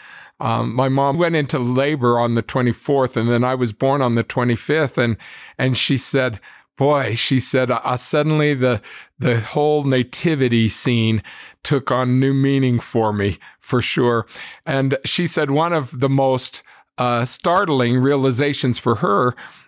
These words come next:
was that the song is wrong, Away in a Manger." She said, "In our hymn book, it says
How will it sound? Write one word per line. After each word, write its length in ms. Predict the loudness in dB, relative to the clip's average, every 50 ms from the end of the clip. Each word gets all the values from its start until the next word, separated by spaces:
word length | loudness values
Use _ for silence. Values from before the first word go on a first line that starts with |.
| _ -6
was 520 | -2 0 0 2 2 2 0 0 -2 -2
that 380 | 0 0 0 -2 -4 -8 -18 -20 _ _ _ _ -12
the 360 | -10 -4 0 2 2 2 2
song 460 | 0 -2 -2 -2 0 0 0 0 0 0
is 220 | 0 0 0 0
wrong, 420 | 0 2 2 2 0 -2 -6 -12 -16 _ -20 -20 -20 -20 -10 -2
Away 320 | 0 2 2 2 2 2 2
in 100 | 0 0
a 60 | 2
Manger." 580 | 2 2 2 2 0 0 0 -2 -2 -6 -8 -12 -16 -20 -18 -10
She 220 | -6 -2 0 0
said, 260 | 0 0 0 0 0 0 -2 -6 -6 -2
"In 120 | 0 0
our 140 | 0 0 -2
hymn 240 | 0 0 0 0 2
book, 220 | 0 -2 -2 -2
it 100 | -4 -4
says 320 | -4 -2 0 0 0 0